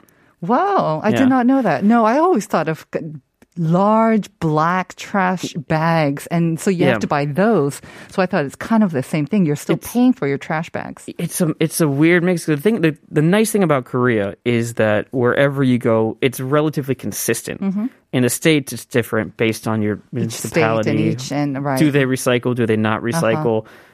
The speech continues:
Speaker 2: Uh, there's not much consistency, and that's
Speaker 1: Mm.
Speaker 2: another big problem of it as well.
Speaker 1: Hmm, interesting.
Speaker 2: Whereas in Korea, it's very nice that everything is at least consistent when it comes around.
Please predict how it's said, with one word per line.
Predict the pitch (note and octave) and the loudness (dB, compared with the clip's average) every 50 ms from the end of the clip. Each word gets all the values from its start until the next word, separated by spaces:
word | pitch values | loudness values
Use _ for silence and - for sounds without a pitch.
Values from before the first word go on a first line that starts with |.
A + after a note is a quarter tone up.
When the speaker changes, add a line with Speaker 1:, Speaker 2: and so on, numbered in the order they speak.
| _ _ - | _ _ -6
Speaker 2:
Uh, | - A2+ G#2+ G#2+ G#2+ G2+ | -2 0 0 2 2 0
there's | A2+ C3 C3+ C3+ C3+ C3 | 2 2 2 2 2 0
not | C#3 C#3 C3+ G#2+ | 0 0 0 -2
much | B2+ A#2+ - | -4 -6 -6
consistency, | - - G#2 - - - F#3 - - B2+ A2+ - A#2+ A2+ A2 | -8 -8 -8 -2 0 -2 0 0 0 -2 -2 0 0 0 2
and | A2 | 2
that's | A#2 A2 D#3 | 0 0 0
Speaker 1:
Mm. | D#3 A#2+ | -2 -2
Speaker 2:
another | A2+ A2+ G#2+ | 0 0 0
big | G#2 G#2 G2+ | -2 -4 -4
problem | G2 - G2+ G2+ A2 G#2+ G2 | -4 -4 -4 -4 -4 -4 -6
of | G2 G#2+ | -8 -8
it | F#2+ - A#2+ | -10 -10 -10
as | B2 | -6
well. | A#2+ A#2 A#2+ A2 G2 A2+ C3+ - - - | -2 0 0 0 0 -2 -6 -8 -10 -6
Speaker 1:
Hmm, | F#4 D#4+ G3+ D#3+ - - | -4 -4 -4 -4 -6 -8
interesting. | - E4 - - - - - - C#3+ C3+ D3 - _ | -10 -6 -4 -4 -4 -4 -6 -10 -10 -10 -12 -12 _
Speaker 2:
Whereas | - C#3 B2+ B2 B2+ | -4 -2 -2 0 -2
in | A#2+ | -4
Korea, | - - B2 A#2+ A2+ | -2 -2 -2 0 -2
it's | B2+ - | -2 -2
very | C3 C3 A#2+ A#2+ A#2 | 0 0 2 2 2
nice | A#2 A2+ A2+ A2+ A2 - | 0 0 0 0 0 -2
that | G#2 G2 | -2 -2
everything | G#2+ A2 G#2+ - A2 A2 | -2 -2 -2 -2 -2 -4
is | G#2+ - | -2 -4
at | G#2+ - B2+ | -4 -4 -2
least | C3 C#3+ D3 C#3 - - | 0 0 0 0 -2 -6
consistent | - A2 G#2+ - - A2+ A2 - A2 F#2+ F#2+ | -8 -8 -6 -4 -4 -6 -6 -6 -8 -8 -6
when | G2+ F#2+ | -8 -8
it | - - | -8 -10
comes | G2 G2+ - | -10 -8 -6
around. | F#2+ G2+ G2 F2+ F2 E2+ | -6 -6 -6 -6 -8 -10